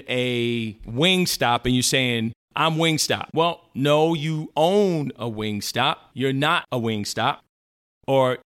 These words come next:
"I'm McDonald's," but you own a McDonald's. Well, no, you're not really a McDonald's. You own a McDonald's. So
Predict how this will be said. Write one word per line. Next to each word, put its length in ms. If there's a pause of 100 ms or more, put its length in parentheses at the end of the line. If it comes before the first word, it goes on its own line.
(140)
"I'm 240
McDonald's," 720
but 240
you 120
own 140
a 40
McDonald's. 680
Well, 280
no, 340
you're 180
not 420
really 580 (480)
a 80
McDonald's. 880
You 260
own 280
a 80
McDonald's. 800
So 500